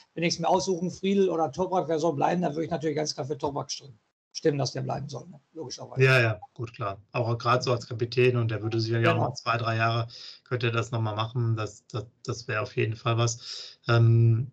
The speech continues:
Speaker 2: es ist ja noch sehr interessant, aber wir wissen aktuell noch keine Informationen, wer noch kommen soll.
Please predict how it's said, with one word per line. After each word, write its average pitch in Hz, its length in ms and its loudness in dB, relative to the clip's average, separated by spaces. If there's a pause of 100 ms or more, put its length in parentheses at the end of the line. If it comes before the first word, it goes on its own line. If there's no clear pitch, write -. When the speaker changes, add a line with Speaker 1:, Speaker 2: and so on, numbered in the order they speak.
Speaker 2:
es 123 160 0
ist 135 120 -4
ja 143 80 4
noch 139 140 6
sehr 135 120 6
interessant, 131 460 2
aber 123 160 4
wir 117 80 2
wissen 127 220 0
aktuell 131 340 0
noch 123 180 -2
keine 123 160 0
Informationen, 117 560 0
wer 117 140 2
noch 107 180 -2
kommen 131 260 2
soll. 139 380 0